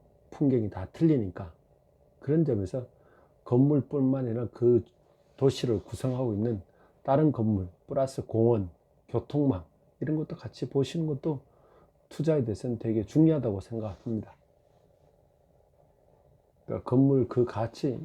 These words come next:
그 단독으로만 가치 평가되는 그 주변 상권과 교통망, 인프라 모든 것을 같이 복합적으로 본다고,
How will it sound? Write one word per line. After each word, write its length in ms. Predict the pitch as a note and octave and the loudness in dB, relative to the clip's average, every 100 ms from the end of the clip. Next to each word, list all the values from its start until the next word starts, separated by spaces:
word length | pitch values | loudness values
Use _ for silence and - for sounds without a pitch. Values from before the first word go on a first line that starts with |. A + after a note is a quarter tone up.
| D#3 | -12
그 160 | - A#2+ | -8 -4
단독으로만 640 | C3+ F3+ F#3 D3 A2+ G#2 | 0 2 4 4 2 0
가치 340 | - - - A2+ | -4 -10 -8 -10
평가되는 540 | - B2 G#2 G2 G2+ | -10 -12 -10 -8 -10
그 180 | - A#2 | -4 -4
주변 300 | - A2 A#2 | 0 0 0
상권과 640 | A2 G#2+ - A2+ A2 C#3+ - _ _ _ _ - | -2 -6 -6 -6 -4 -6 -8 _ _ _ _ -6
교통망, 580 | A#2 - C3+ C3 G2 F#2+ _ _ | -6 -2 0 0 -2 -10 _ _
인프라 460 | A#2 A2+ - B2+ F#2 _ _ - | 0 0 -2 -8 -8 _ _ -4
모든 280 | A2+ A2+ C3 | -2 0 0
것을 180 | B2+ B2+ | -2 -6
같이 400 | - - - - | -8 -12 -10 -8
복합적으로 640 | C#3 - E3+ - B2+ G2+ | -10 -12 -8 -2 0 0
본다고, 520 | F#2+ F#2+ G#2 B2+ E3 | -2 -4 -2 -2 -4